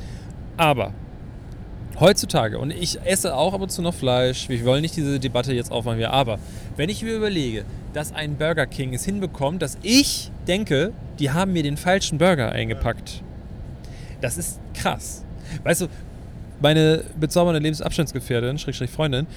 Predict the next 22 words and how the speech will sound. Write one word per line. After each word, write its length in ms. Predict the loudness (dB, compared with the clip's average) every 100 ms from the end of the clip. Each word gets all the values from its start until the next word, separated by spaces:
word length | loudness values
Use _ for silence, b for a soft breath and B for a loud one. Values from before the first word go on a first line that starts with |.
| B 0
die 100 | 2
sagt 280 | 6 4 2
ständig, 960 | -6 -6 -8 -10 -4 -2 -2 -4 -4 -8 -10 -8
„Oh, 220 | 0 0 0
guck 180 | -2 0
mal, 120 | 0
das 140 | 0
schmeckt 280 | 0 -2 -4
wie 60 | -8
Fleisch.“ 320 | -4 -4 -4 -6 -6
Nein, 300 | -2 0 -2 -6
Alter, 260 | -12 -14 -14 B B
das 160 | -4 0
schmeckt 260 | 0 0
nicht 160 | -2 -2
wie 80 | -2
Fleisch. 340 | 0 0 0 -6 B -2
Das 160 | 0
schmeckt 240 | 2 0 2
irgendwie 280 | 2 4
nach 180 | 2 4
Raucharoma 760 | 4 4 2 -4 0 0 0